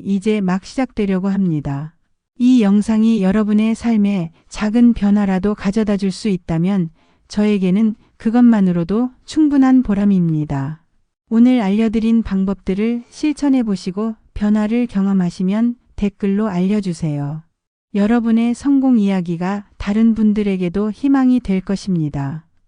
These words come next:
그리고 이 영상이 도움이 되셨다면 좋아요를 눌러주시고 같은 고민을 하는 주변 분들과도 공유해주세요.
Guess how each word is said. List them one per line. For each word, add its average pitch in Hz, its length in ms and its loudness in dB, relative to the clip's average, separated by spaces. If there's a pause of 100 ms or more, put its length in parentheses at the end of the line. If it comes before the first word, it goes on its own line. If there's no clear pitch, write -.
(200)
그리고 254 400 2
이 240 200 2
영상이 208 520 0
도움이 214 380 2
되셨다면 175 800 -2 (280)
좋아요를 226 640 0
눌러주시고 196 800 -4 (200)
같은 247 440 0
고민을 208 420 2
하는 220 420 0 (260)
주변 240 440 2
분들과도 190 840 0
공유해주세요. 165 1040 -2